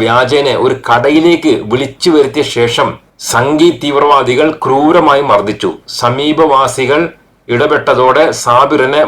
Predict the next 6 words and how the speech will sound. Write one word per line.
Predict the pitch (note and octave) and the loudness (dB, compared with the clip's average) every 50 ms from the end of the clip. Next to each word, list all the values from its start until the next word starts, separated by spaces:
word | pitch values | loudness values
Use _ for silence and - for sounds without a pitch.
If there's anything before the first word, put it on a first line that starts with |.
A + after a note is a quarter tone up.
| G#2 B2 B2 | -2 -2 -2
മറ്റൊരു | B2+ B2 - - F3+ F3+ E3 | -4 -2 0 0 0 0 0
സ്ഥലത്തേക്ക് | - - D3+ C#3+ C3+ B2+ C#3+ C#3 C#3 - - | -2 -2 -2 -2 -2 -2 -2 -4 -4 -4 -4
കൂട്ടിക്കൊണ്ടുപോയി | A#2+ B2+ B2+ - - A#2+ B2 A#2+ A#2+ A#2 A2+ C3 D3+ D3+ C3 | -4 -4 -2 -4 -2 -2 -2 -2 -2 -2 0 0 0 0 0
മർദ്ദിച്ചു. | G2+ G2 G2 G2 E2+ - E2+ D#2 - - - A#2+ | 0 0 -2 -4 -6 -8 -10 -10 -10 -6 -4 -2
അങ്ങനെ | C#3 D3+ D3+ - - | 0 0 0 0 -2
കടുത്ത | C3 B2 C3 - - E3+ | -2 -2 -2 -4 -2 -2